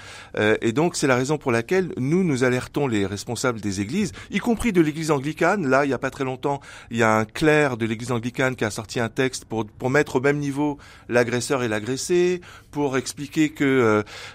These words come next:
euh, il y a une loi qui va être probablement, euh, votée à la fin du mois de mars par le Parlement et qui est très injuste et qui va, euh, contre la liberté de conscience, ce qui est faux,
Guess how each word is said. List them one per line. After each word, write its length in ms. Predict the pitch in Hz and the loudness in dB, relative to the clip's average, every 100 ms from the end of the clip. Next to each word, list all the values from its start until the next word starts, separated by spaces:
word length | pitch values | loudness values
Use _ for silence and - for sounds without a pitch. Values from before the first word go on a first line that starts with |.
| - | 0
euh, 240 | 104 110 | 4 6
il 60 | 110 | 6
y 60 | |
a 40 | 120 | 6
une 120 | 127 | 6
loi 280 | 131 139 139 | 4 4 4
qui 200 | - 120 | 0 2
va 260 | 113 110 | 4 4
être 240 | 113 - 117 | 2 -2 -8
probablement, 720 | - 120 117 117 120 123 113 | -2 0 0 0 2 2 4
euh, 120 | 104 - - - - | 2 0 -8 -14 -6
votée 480 | 98 117 - 135 | 0 0 2 4
à 80 | 123 | 4
la 120 | 101 | 2
fin 200 | 98 127 | 0 -2
du 80 | 117 | 0
mois 200 | 110 110 | 0 0
de 80 | 104 | 0
mars 340 | 117 123 120 | 0 0 -2
par 180 | - 107 | -4 -2
le 80 | 104 | -2
Parlement 560 | 110 107 110 120 123 123 - - | -4 -2 0 2 0 -2 -8 -4
et 80 | |
qui 160 | - 135 | 0 2
est 100 | 127 | 2
très 240 | - 151 | 4 2
injuste 540 | 139 127 135 156 156 123 | 2 0 0 0 -2 -8
et 20 | |
qui 160 | - 117 | -10 -2
va, 360 | 123 131 135 | 2 4 4
euh, 120 | 117 107 - - | 2 0 -10 -8
contre 240 | 135 - | -6 0
la 80 | 120 | 0
liberté 320 | 120 120 135 | 2 -2 -4
de 60 | 113 | -6
conscience, 500 | 127 120 165 156 - - - | -6 -2 0 0 -4 -18 -16
ce 100 | - | -12
qui 180 | - 120 | -4 -4
est 40 | |
faux, 520 | - - 143 120 - | -4 0 2 2 0